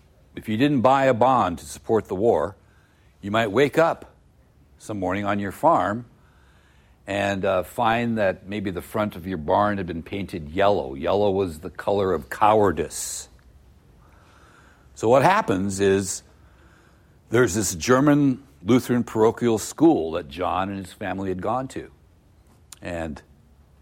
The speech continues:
the windows were painted yellow. The newspaper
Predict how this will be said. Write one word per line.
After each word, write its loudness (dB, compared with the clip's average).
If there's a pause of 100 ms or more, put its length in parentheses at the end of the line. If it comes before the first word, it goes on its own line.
(400)
the -6
windows 2
were -2
painted -6
yellow. 0 (960)
The -4
newspaper 0